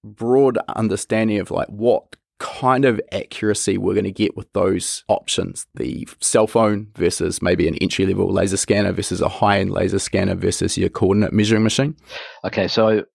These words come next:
Speaker 2: I'm not too sure about the, the phone. I, I, I think that could be millimeters accuracy. I don't think it's less than that. Uh, the three D scanners, I think more like quarter of a mil, and my C M M is good for around point oh two five, so about a thou.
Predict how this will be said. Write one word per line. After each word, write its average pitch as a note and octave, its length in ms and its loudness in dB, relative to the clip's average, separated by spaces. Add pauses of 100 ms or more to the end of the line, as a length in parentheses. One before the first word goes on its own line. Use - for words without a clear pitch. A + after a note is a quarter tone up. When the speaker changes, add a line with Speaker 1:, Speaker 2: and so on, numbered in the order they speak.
(120)
Speaker 2:
I'm A2+ 120 -2
not C3+ 160 2
too A2+ 160 0
sure G#2 220 2
about F2 260 0
the, F2 400 -2
the E2+ 80 -6
phone. F#2+ 400 2
I, F2 120 2
I, F2+ 120 0 (120)
I G2 60 0
think E2+ 240 -8
that - 160 -6
could - 180 -10
be E2 240 -4 (240)
millimeters G2 640 0 (100)
accuracy. G#2 520 2
I - 20 4
don't F2+ 160 2
think E2 140 -4
it's - 260 -8 (140)
less F2 240 -2
than E2 140 -4
that. F2+ 180 -2 (720)
Uh, F2 200 2
the F2 100 -6
three A#2 180 2
D G2 100 2
scanners, G2 760 0 (120)
I - 40 -6
think G2 180 -4
more F#2+ 220 0
like F2+ 160 -2
quarter G#2+ 260 2
of G2+ 80 -2
a G#2 60 0
mil, C3 440 2
and E2+ 460 -4 (160)
my C3 200 4
C B2 200 0
M F#2+ 100 -2
M F#2+ 280 -2 (320)
is F#2 160 -6
good F#2+ 200 -2
for F#2 160 -2
around F2+ 320 0
point F2+ 220 -2
oh F2 80 0
two F2 240 -4
five, D3+ 400 0
so F#2 140 -4
about E2+ 160 -2
a E2+ 120 -8
thou. C3 320 2